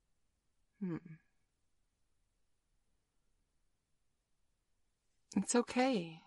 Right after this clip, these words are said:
You can tell me. I'm your best friend, you know. Yeah,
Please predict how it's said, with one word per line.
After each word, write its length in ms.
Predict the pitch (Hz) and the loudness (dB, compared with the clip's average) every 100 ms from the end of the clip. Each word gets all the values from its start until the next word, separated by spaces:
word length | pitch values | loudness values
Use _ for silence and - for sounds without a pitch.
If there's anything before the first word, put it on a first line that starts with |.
| - | -6
You 140 | 190 190 | -2 2
can 200 | 214 208 | 2 2
tell 200 | 220 226 | 4 6
me. 380 | 190 156 143 - _ _ _ _ _ _ _ - | 6 4 -2 -10 _ _ _ _ _ _ _ 2
I'm 80 | 202 | 6
your 120 | 214 | 8
best 300 | 233 262 - | 8 4 2
friend, 300 | - 254 240 | 0 2 4
you 80 | 175 | 4
know. 340 | 151 156 202 - _ _ _ _ _ _ _ _ _ _ _ _ _ _ _ _ _ _ - _ _ - | 2 0 -2 -4 _ _ _ _ _ _ _ _ _ _ _ _ _ _ _ _ _ _ -20 _ _ 0
Yeah, 180 | 180 | 2